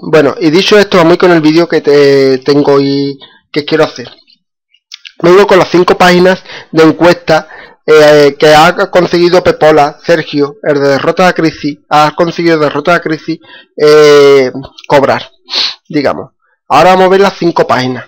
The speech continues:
Vamos a darle para abajo y vamos a ir viéndolo poco a poco. Pero antes que nada, os, eh, me gustaría aconsejaros una cosita. Para hacer esto y cualquier página que tenemos aquí en Derrota a la Crisis, lo primero que tenemos que hacer es registrarnos. Eh, debajo del vídeo os voy a dar el link para que se podáis registrar.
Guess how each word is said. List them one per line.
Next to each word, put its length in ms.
Vamos 220
a 40
darle 220
para 180
abajo 280
y 100
vamos 220
a 20
ir 440
viéndolo 440
poco 180
a 40
poco. 300
Pero 140
antes 180
que 80
nada, 340
os, 220
eh, 140
me 140
gustaría 340
aconsejaros 560
una 160
cosita. 420
Para 140
hacer 300
esto 360
y 140
cualquier 420
página 300
que 80
tenemos 320
aquí 140
en 80
Derrota 260
a 40
la 80
Crisis, 220
lo 80
primero 300
que 80
tenemos 300
que 80
hacer 280
es 160
registrarnos. 680
Eh, 120
debajo 280
del 100
vídeo 200
os 60
voy 120
a 80
dar 220
el 120
link 240
para 140
que 80
se 80
podáis 260
registrar. 400